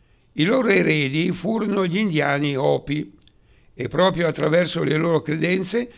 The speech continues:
è possibile recuperare ancora altri frammenti in merito al nostro misterioso popolo. Le antiche tradizioni degli Hopi, i vari documenti e i risultati delle spedizioni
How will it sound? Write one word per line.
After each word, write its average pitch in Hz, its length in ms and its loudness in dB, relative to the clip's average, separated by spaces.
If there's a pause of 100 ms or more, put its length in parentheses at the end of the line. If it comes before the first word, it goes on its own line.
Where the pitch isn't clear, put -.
(260)
è - 140 -6
possibile 180 560 2
recuperare 170 640 2
ancora 143 640 0
altri 160 560 0
frammenti 160 840 -4 (320)
in 196 160 0
merito 170 500 2
al 147 100 0
nostro 147 460 0
misterioso 139 760 -2
popolo. - 500 -10 (1700)
Le 160 160 2
antiche 180 380 4
tradizioni 165 720 2
degli 143 260 0
Hopi, - 440 -2 (640)
i 151 100 -12
vari 160 340 4
documenti 156 680 -2
e 135 100 -2
i 135 40 -2
risultati 139 680 -2
delle 139 200 -2
spedizioni 139 840 -4